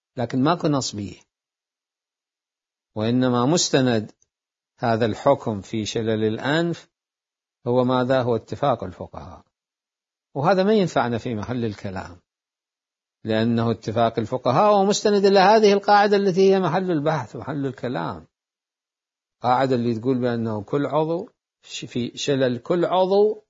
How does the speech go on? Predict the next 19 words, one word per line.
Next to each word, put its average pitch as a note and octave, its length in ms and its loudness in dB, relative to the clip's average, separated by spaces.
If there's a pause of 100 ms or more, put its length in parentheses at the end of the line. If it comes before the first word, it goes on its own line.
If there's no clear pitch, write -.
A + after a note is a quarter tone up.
(1000)
بشكل A2+ 360 -4
عام B2+ 320 -2
كقاعدة A#2 840 -4
فيه C3 420 -2
ثلث D3 360 -4
دية D3+ 360 -2
ذلك G#2+ 420 -6
العضو، A2+ 280 -16
استندوا F3 500 -2
إلى F3 100 4
هاي G#3 220 8
القاعدة C#3 840 2 (480)
لإثبات C3+ 560 4
أن D#3+ 240 2
في B2+ 180 -2
شلل C3 340 0
الأنف D3+ 540 -2
ثلث D3 300 -6
دية D3 400 -4